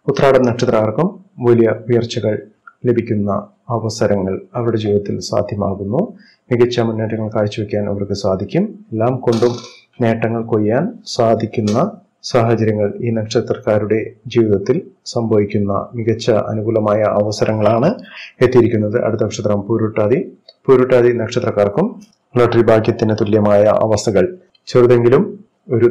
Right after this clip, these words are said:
തുക അവർക്ക് ലഭിക്കാനുള്ള അവസരങ്ങളൊക്കെ വന്നു ചേരും. മികച്ച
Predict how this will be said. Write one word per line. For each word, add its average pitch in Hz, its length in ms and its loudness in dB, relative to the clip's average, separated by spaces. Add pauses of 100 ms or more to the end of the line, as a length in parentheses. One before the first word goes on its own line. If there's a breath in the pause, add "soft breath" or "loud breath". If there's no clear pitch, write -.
തുക 110 140 4 (160)
അവർക്ക് 113 280 -4
ലഭിക്കാനുള്ള 107 480 -4 (180)
അവസരങ്ങളൊക്കെ 107 720 -4
വന്നു 101 220 -4
ചേരും. 110 220 -2 (280)
മികച്ച 120 300 0